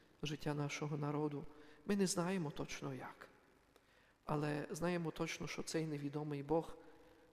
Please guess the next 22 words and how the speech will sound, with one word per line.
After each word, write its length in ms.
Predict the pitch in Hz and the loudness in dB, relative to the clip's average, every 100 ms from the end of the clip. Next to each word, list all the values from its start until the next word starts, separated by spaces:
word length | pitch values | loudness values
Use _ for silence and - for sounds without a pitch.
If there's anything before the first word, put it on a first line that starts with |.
| - | -4
не 120 | 151 | -2
шкодує 460 | - 147 156 160 | 0 -2 2 2
себе 280 | 139 - 151 | 2 0 0
самого, 520 | 143 156 151 156 151 - - - - - - - - - - - | 0 2 2 2 0 -4 -12 -16 -20 -20 -20 -20 -20 -20 -20 -4
але 240 | 151 151 | 2 4
віддаючи, 640 | 143 147 147 143 143 - - - | 4 2 4 4 4 0 -2 0
віддає 440 | 160 151 156 156 | 0 4 4 6
за 140 | 139 | 2
нас. 380 | 135 - - - - - - - - - - _ _ _ _ - | 0 -4 -6 -10 -12 -20 -20 -20 -20 -20 -20 _ _ _ _ -6
І 60 | |
тому 280 | 170 170 175 | 0 2 2
в 100 | 160 | 4
ньому 240 | 170 180 147 | 4 4 2
маємо 400 | 165 156 147 143 | 2 2 0 -2
цю 180 | - | -2
впевненість 720 | - - 170 160 143 143 - - - - - | -4 2 2 4 2 0 -2 -6 -14 -16 -4
життя 360 | 139 156 - 151 | 0 0 2 0
вічного. 520 | 139 - - - 151 - - - - | 0 -2 -4 -4 -10 -16 -20 -20 -2
Ось 160 | - 196 | 0 4
серцевина 580 | 180 160 - 156 143 139 | 4 4 4 4 2 2
нашої 440 | 143 - 143 143 | 0 -2 -2 -4
віри. 360 | - - - | -6 -10 -12